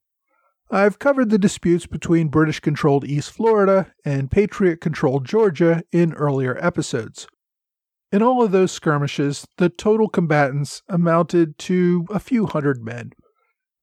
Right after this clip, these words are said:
These were both relatively unpopulated colonies. Excluding Native Americans, all of Georgia had a population of around thirty thousand, and almost half of that population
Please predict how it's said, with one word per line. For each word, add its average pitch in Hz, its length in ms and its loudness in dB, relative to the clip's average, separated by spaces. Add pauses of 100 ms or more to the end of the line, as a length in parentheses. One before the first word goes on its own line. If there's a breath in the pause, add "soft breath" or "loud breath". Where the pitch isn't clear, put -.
(120)
These 220 260 2
were 214 100 2
both 170 320 2 (300)
relatively 175 640 2
unpopulated 131 880 -4
colonies. 147 680 -4 (840)
Excluding 240 580 0
Native 190 280 2
Americans, 147 720 0 (180)
all 226 280 0
of 156 160 0
Georgia 160 560 0 (220)
had 220 120 2
a 233 80 2
population 139 840 -2
of 160 140 -4
around 135 380 2
thirty 123 320 0
thousand, 143 580 0 (800)
and 180 140 0
almost 175 260 -2
half 247 300 0
of 175 100 2
that 139 220 -2
population 131 800 -2